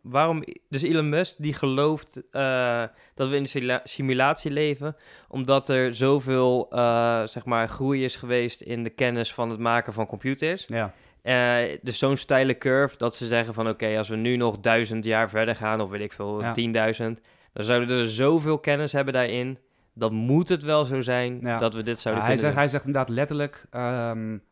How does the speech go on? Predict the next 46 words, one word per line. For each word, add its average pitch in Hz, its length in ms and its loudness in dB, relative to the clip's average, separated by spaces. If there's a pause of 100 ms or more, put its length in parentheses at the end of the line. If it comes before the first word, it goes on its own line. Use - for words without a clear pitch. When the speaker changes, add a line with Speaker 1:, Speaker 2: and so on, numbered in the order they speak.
(300)
Speaker 2:
zelfs 139 420 0
al 123 140 -2
zou 123 200 0
het, 117 100 -6
zeg 113 100 -10
maar, 120 200 -4
de, 107 260 -6
de 110 80 -8 (100)
rate 120 280 -2
van 110 120 -8
ontwikkeling, 107 800 -6
eh, 104 500 -8
vertragen 131 600 -2
met 113 220 -8 (120)
duizend 120 340 0
keer, 139 340 -6 (320)
Speaker 1:
Ja. 104 280 -10
Speaker 2:
dan 131 360 -2
nog 120 120 -10
steeds 180 280 2
komt 180 220 -2
er, 139 240 0
komt 175 200 -8
er 147 60 -4
een 117 60 -4
moment 104 460 -8
dat 113 220 -6
we 110 100 -8
het 110 120 -6
wel 113 160 2
kunnen. 113 300 -2 (180)
Dus, - 340 -14 (100)
ehm, 104 500 -8
Speaker 1:
Maar 120 100 -2
hoezo, 185 500 4
hoezo 165 400 2
denkt 147 240 0
hij 143 220 4
dat 143 140 0
we 135 60 -6
specifiek 139 680 -6
een 123 240 -6
simulatie 131 720 0
zouden 98 240 -2
kunnen 98 200 -6
maken? 95 380 -10